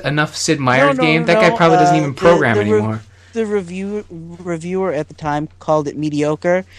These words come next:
Speaker 1: Ooh.
Speaker 2: and then quoted a statistic that he invented that was
Speaker 1: Ah.
Speaker 2: named after him in his article. And I said, "When you're naming a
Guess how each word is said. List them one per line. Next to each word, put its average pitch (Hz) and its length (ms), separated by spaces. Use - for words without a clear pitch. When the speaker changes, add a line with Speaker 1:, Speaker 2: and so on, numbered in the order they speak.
Speaker 1:
Ooh. - 40
Speaker 2:
and 180 180
then 180 160
quoted 196 680
a 160 220
statistic - 840
that 151 160
he 180 260
invented 170 720
that 110 160
was - 120
Speaker 1:
Ah. 110 100
Speaker 2:
named 165 300
after 170 380
him 175 400
in 185 140
his 165 120
article. 135 520
And 165 140
I 170 80
said, 165 160
"When 170 160
you're 170 100
naming 170 440
a 156 100